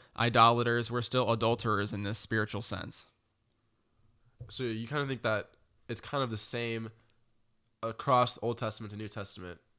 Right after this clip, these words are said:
Speaker 1: Yes, I do. I think maybe the idols might look different, 'cause you saw a bit of polytheistic culture, a bunch of things about images, especially, you know, leading up before we got to, say, the Enlightenment era. But we have so many idols today, so I think that there's a big continuity there.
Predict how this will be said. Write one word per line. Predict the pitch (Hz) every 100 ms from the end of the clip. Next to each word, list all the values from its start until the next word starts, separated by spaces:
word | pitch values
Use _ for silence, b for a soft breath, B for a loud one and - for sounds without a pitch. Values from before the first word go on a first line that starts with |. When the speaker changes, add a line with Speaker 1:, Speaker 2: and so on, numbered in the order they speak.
| _ _
Speaker 1:
Yes, | 135 160 160
I | 139
do. | 143 135
I | 120
think | 208 214
maybe | 156 160 175
the | 143
idols | 120 143 131
might | 123 123
look | 143
different, | - 156 - 185 -
'cause | 143 127
you | 131
saw | - 135 127
a | 117
bit | 127 131
of | 120 -
polytheistic | - 143 143 - 139 - 135
culture, | 147 135 139 131
a |
bunch | 107 127 127
of | 127
things | 135 127
about | 120 -
images, | 127 135 120 127 120
especially, | 143 - 220 240 202 170 143 127 B B B B
you | - 151
know, | 120 110 -
leading | - 143 135 135
up | 120 - - - - -
before | 139 147
we | 135 131
got | 127 -
to, | 123
say, | - 123
the | 120
Enlightenment | 117 120 123 123 113
era. | 131 131
But | 117 120 123
we | 185
have | 190
so | - 151
many | 147 143
idols | 113 131 139 139
today, | 143 139 139
so | - 117
I | 127
think | 175 196
that | - 110 131
there's | 131 127
a |
big | 113 135 135
continuity | - 127 104 117 117 113
there. | 113 110